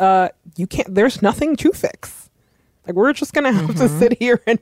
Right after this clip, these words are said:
Speaker 1: be very uncomfortable and be very upset about it. There is truly nothing to fix. Like, the worst has happened. And, you know, and also just to go back to that thing that you, you know, that you were talking about with the, with the Bright-Sided book and the, which, um, I'm gonna put on my list,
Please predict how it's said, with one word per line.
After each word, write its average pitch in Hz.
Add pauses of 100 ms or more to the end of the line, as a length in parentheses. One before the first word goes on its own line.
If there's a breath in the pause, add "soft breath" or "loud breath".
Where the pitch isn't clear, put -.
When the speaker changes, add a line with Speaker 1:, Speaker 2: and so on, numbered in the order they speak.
Speaker 1:
be 226
very 208
uncomfortable 196
and 165
be 180
very 175
upset 175
about 156
it. 151 (460 loud breath)
There 202
is 220
truly 202
nothing 170
to -
fix. -
Like, 147
the 180
worst 160
has -
happened. - (560 loud breath)
And, 190
you 330
know, 196
and 220
also 302
just 233
to 311
go 247
back 160
to 220
that 175
thing 180
that 175
you, 160
you 202
know, 165
that 160
you 165
were 160
talking 160
about 165
with 156
the, 143
with 160
the 165
Bright-Sided 156
book 151 (160)
and 160
the, 160
which, 165 (220)
um, 165
I'm 170
gonna 170
put -
on 160
my 139
list, -